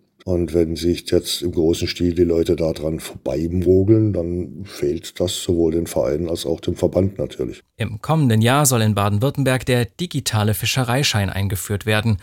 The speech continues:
Speaker 2: Reinhard Sosat setzt in ihn große Hoffnungen.
Speaker 1: Die Leute bekommen eine Scheckkarte mit einem R-F-D-Chip,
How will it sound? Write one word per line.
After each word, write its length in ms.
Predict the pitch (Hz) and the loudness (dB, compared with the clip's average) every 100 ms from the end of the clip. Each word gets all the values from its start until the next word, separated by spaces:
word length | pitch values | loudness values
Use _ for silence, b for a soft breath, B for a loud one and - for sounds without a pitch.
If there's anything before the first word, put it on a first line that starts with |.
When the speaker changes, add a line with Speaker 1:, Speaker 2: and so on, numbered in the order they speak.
| B B | B B
Speaker 2:
Reinhard 400 | - 165 123 104 | -4 -2 -2 -4
Sosat 380 | - 123 123 117 _ | -2 0 0 -2 _
setzt 340 | - 123 - | -4 0 0
in 100 | 175 - | 0 0
ihn 240 | 110 92 | 0 0
große 340 | - 110 143 113 | -2 -2 2 2
Hoffnungen. 360 | 104 - - - - | 0 -2 -10 -16 -6
Speaker 1:
Die 60 | 98 | 0
Leute 300 | 92 90 82 | 2 2 2
bekommen 300 | 87 92 87 | -4 -2 -2
eine 100 | 82 | -2
Scheckkarte 720 | - - - 113 110 120 110 | -2 -4 0 2 6 4 4
mit 200 | 92 - | 0 -2
einem 140 | 95 | -4
R-F-D-Chip, 760 | 69 82 85 - 76 - 165 160 | -2 -2 -2 -2 -2 0 0 -2